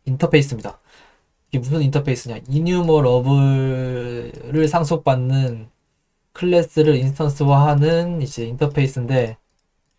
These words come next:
이뉴머러블이 있으면은 뭐 for each 문 이런 거 쓸 수 있습니다. for each. 저희가 최대한 아는 내용 한에서 이제 설명을 하다, 하려다 보니까 되게 막 모호하게 설명하는 점이 있는데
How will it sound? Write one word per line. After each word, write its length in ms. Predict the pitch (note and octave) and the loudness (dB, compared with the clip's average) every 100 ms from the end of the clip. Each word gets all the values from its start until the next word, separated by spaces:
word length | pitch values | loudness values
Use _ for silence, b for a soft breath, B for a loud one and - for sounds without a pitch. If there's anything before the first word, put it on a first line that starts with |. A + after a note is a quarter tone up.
| _ _ _ _ _ _ - | _ _ _ _ _ _ -2
이뉴머러블이 1400 | D#3+ G3 F#3+ F#3 D#3+ C3 C3 C3 D3 D3+ D3 C#3+ C#3 C#3 | 0 2 2 2 4 4 4 2 4 4 6 4 4 2
있으면은 560 | - C3 B2 C3+ C3 | 0 -2 0 2 0
뭐 140 | A2+ - | -2 -8
for 180 | F#3+ G3 | -4 -2
each 240 | G3 - | -2 -2
문 160 | C#3+ A#2+ | 0 0
이런 140 | B2 | 0
거 40 | B2+ | 0
쓸 160 | F3+ | 0
수 100 | F3+ | 0
있습니다. 280 | D3 A#2+ A2 A2 | -4 -6 -6 -8
for 160 | - C#3 | -4 -4
each. 340 | C3 - A2+ - _ _ _ _ _ _ _ _ _ _ _ _ _ _ _ _ - - _ _ | -4 -6 -8 -10 _ _ _ _ _ _ _ _ _ _ _ _ _ _ _ _ -18 -18 _ _
저희가 360 | - C#3+ C#3+ C3 | -2 2 2 0
최대한 420 | - A3+ G#3+ E3+ | 0 0 2 0
아는 340 | - C3+ F#3+ F3 | 2 2 2 2
내용 240 | C3+ C#3+ | 2 2
한에서 340 | F3+ F#3 E3+ C#3 | 0 -2 0 0
이제 140 | A#2 | 0
설명을 320 | E3+ F#3 E3 | -4 -2 -2
하다, 220 | F3 F3+ - | -2 -2 -4
하려다 280 | E3+ F3 C3+ | -4 -4 -4
보니까 480 | A#2+ A#2 C3+ A#2 - _ _ _ _ _ _ | -8 -6 -6 -6 -12 _ _ _ _ _ _
되게 120 | A#2+ | -8
막 160 | G#2+ - _ _ _ _ _ _ _ | -8 -12 _ _ _ _ _ _ _
모호하게 360 | B2+ C3+ D#3 C#3+ | -2 2 2 2
설명하는 380 | D#3 D#3+ D#3 D3+ | 0 -2 -2 0
점이 220 | C3 A#2+ | 0 -2
있는데 420 | A2+ A2+ B2 A#2 | -8 -6 -6 -6